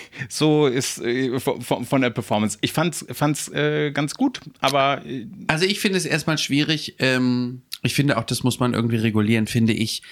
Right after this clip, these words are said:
Speaker 2: Ich finde es blöd, wenn Leute zweimal antreten dürfen. Finde ich blöd. Gefällt mir irgendwie nicht, weil es kommt mir so vor, als wenn jemand, der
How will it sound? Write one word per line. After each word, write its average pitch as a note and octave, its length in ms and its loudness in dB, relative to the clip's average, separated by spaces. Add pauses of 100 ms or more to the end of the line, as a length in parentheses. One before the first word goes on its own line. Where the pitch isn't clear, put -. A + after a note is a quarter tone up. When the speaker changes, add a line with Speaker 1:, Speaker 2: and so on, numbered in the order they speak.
(120)
Speaker 2:
Ich - 160 -2
finde C3 180 4
es A2 100 2
blöd, B2+ 260 2
wenn A#2+ 100 2
Leute A2 260 2
zweimal G2+ 380 2
antreten G2 320 -6
dürfen. F#2 340 -6
Finde A#2 160 4
ich G#2 140 0
blöd. E2 280 -4 (400)
Gefällt C#3+ 340 2
mir D3+ 80 2
irgendwie D3+ 280 2
nicht, D3 260 0
weil B2 360 4
es - 300 -2
kommt C3+ 420 0
mir C3 160 4
so B2 160 -2
vor, C3 440 2
als - 280 -2
wenn B2 180 2
jemand, B2 460 0
der A#2 400 2